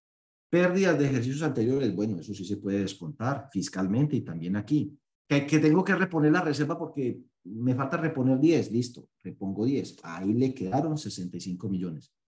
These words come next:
Oiga, y la utilidad de la venta de propiedad, planta de equipo, esa no se, no, esa no se saca. Eso no es un excedente de una operación con tercero. Cuando habla de operaciones con tercero, es la prestación de servicios.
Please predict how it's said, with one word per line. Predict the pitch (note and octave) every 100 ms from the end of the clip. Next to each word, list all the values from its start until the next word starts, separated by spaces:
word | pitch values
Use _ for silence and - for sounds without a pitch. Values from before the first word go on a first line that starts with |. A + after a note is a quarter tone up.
| _ _ _ -
Oiga, | F#3+ G3+
y |
la | F#3
utilidad | E3+ E3 E3
de | E3
la | F#3+
venta | F#3+ F#3
de | F3
propiedad, | E3 D3+ D3+ D3+
planta | F3 F3
de |
equipo, | D3+ E3 G2 - _ -
esa | A#2+ A2+
no | A2+ A#2
se, | A2+ A#2 A2+
no, | G#2 A#2
esa | G2+ A#2+
no | A2+
se | A2+
saca. | A2 B2+ A#2 - _ _ -
Eso | - B2+
no | B2+ C3 C3+
es | B2+
un | C3+ C3
excedente | B2+ A2 F#2+ C3+ D3+ D3
de | A#2
una | A2
operación | B2+ G#2+ F#2 F#2 G2 F#2+
con | B2 B2+
tercero. | F#2+ - B2+ G2 - _ _ _ _ _ _ _ _
Cuando | F#2+ F#2+
habla | A2+
de | C#3+
operaciones | C#3 G2 G#2+ D3
con | A2+
tercero, | G2 A#2
es | C3
la | C3
prestación | A2 G#2 - F2+ C#3+ D#3+
de | B2+
servicios. | F#2+ F2+ D3+ D3+ - -